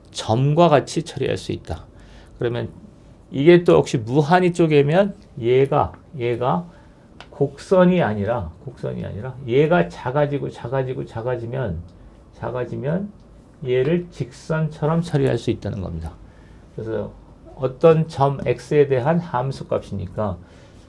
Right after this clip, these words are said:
마이너스 X 제곱 플러스 일이죠. 그러면, 어, 얘는 뭐냐면 이 넓이를 이루는,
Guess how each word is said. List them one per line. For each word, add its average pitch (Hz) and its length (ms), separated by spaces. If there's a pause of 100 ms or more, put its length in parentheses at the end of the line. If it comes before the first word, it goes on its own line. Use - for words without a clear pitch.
(140)
마이너스 143 600
X - 600
제곱 135 540
플러스 143 440
일이죠. 113 380 (400)
그러면, 117 480 (800)
어, 101 460 (200)
얘는 165 380
뭐냐면 120 720
이 160 320
넓이를 143 680
이루는, 123 540